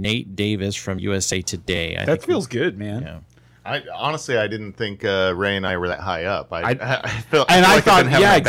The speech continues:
Speaker 2: exactly. I
Speaker 3: picks
Speaker 2: thought I'd
Speaker 3: this
Speaker 2: be, like, mediocre by this point or something like
Speaker 3: Yeah.
Speaker 2: that. Like, to, to still be at the top is insane. So, hey, if you're listening to this podcast, you're doing something right.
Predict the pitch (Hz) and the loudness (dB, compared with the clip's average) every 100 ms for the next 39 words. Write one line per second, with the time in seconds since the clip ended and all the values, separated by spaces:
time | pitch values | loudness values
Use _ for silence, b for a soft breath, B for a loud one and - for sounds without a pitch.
0 | 113 110 147 160 180 175 165 160 139 113 | 4 4 4 6 6 6 6 6 6 4
1 | 123 117 113 127 151 147 143 147 147 139 | 0 2 2 2 4 4 4 0 -2 -4
2 | 139 143 151 143 147 160 156 120 113 110 | -2 -4 -4 -4 -2 0 -2 0 -2 -2
3 | - 107 98 104 - 131 135 131 131 98 | -4 -8 -6 -8 0 0 4 4 2 0
4 | 107 123 - 104 92 101 113 85 - b | 0 0 0 -6 -10 -12 -12 -12 -16 b
5 | b - 123 - - 123 - b b b | b 0 2 2 0 0 0 b b b
6 | b - 139 175 180 165 160 156 - 151 | b -4 2 4 2 0 0 0 2 2
7 | 143 139 120 - 117 123 110 110 110 95 | 2 2 0 -2 -2 -2 -2 -2 -2 -4